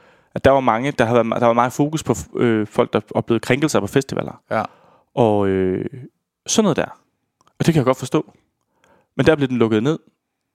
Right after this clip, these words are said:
Speaker 1: Øh, jeg fik fået en besked fra nogen, som sagde sådan, "Ej, måske lige, du lige skulle være, tænke over det." Og så fik jeg også en besked fra Instagram om, at sådan, at det, det var, det kunne de ikke.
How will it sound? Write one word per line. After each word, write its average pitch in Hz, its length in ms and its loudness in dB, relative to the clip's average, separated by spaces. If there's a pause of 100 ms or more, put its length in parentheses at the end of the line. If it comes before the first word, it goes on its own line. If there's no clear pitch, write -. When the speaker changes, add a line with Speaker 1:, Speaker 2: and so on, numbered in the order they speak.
Speaker 1:
Øh, 104 280 0
jeg 95 80 -2
fik 165 160 -2
fået 135 100 4
en 117 40 -2
besked 165 380 0
fra 110 160 0
nogen, 113 280 -2
som - 140 -12
sagde 107 200 0
sådan, - 240 -8
"Ej, 104 140 -2 (120)
måske 117 340 -2
lige, 120 200 -4 (100)
du 123 80 -4
lige 120 120 0
skulle 117 260 -6
være, 104 120 2 (140)
tænke 120 240 0
over 101 100 0
det." 113 160 -2 (540)
Og 123 80 -2
så 120 80 -2
fik 151 140 0
jeg 123 80 4
også 120 120 -2
en 113 40 -10
besked 120 220 -2
fra 117 80 0
Instagram 117 360 -2
om, 101 120 -4
at 104 60 -6
sådan, 107 120 -4
at - 120 -4
det, 123 260 -2
det 123 120 4
var, 113 100 0
det - 220 -4
kunne 135 140 -4
de 107 100 -2
ikke. - 180 -12